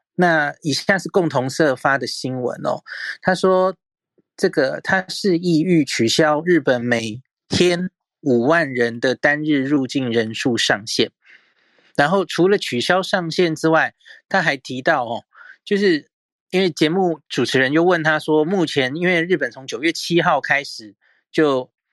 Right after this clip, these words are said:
理论上又开放了一波嘛，包括了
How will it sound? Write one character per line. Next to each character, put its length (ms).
理 140
论 160
上 200
又 160
开 240
放 200
了 80
一 100
波 280
嘛， 220
包 200
括 220
了 140